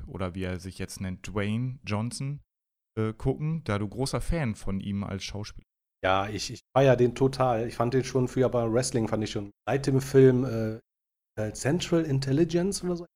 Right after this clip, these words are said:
Speaker 1: Ja,
Speaker 2: ist der Film.
Speaker 1: genau, ja.
Speaker 2: Seitdem
Speaker 1: Ja.
Speaker 2: feier ich den voll und guck mir eigentlich jeden Film,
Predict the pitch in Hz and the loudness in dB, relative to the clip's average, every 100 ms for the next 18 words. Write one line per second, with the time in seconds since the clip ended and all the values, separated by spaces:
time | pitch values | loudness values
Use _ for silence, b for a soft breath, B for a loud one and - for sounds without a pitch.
0 | _ _ _ 120 110 147 - 170 190 190 | _ _ _ 0 2 2 2 0 0 -4
1 | 107 101 107 143 156 139 - 147 135 131 | -6 -6 -2 2 2 2 0 0 0 -2
2 | - 135 135 - 156 143 156 - - 123 | 2 2 2 4 10 10 8 2 -6 -4
3 | - 151 135 127 135 135 135 - - - | -4 2 2 2 0 0 -2 -4 -14 -4
4 | 117 170 135 110 - 107 | 4 4 4 -2 0 0